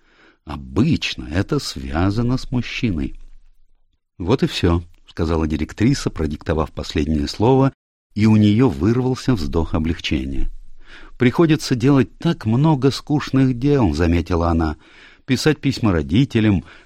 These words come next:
это все равно, что кормить собак, бросать какую-нибудь утешительную банальность в каждую открытую пасть». Энн рассмеялась. Мисс Булстроуд оценивающе посмотрела на нее.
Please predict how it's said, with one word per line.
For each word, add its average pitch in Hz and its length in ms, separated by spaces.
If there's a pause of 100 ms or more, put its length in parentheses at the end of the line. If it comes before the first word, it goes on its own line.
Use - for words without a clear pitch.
это 113 220
все - 180
равно, 117 380
что - 360 (100)
кормить 113 580
собак, 127 680 (540)
бросать 90 680
какую-нибудь 90 640
утешительную 85 720
банальность 76 800 (280)
в - 120
каждую 78 440
открытую 90 480
пасть». - 360 (540)
Энн 127 360 (260)
рассмеялась. 71 840 (480)
Мисс 117 220
Булстроуд 139 680
оценивающе 101 880
посмотрела 123 600
на 71 100
нее. 67 300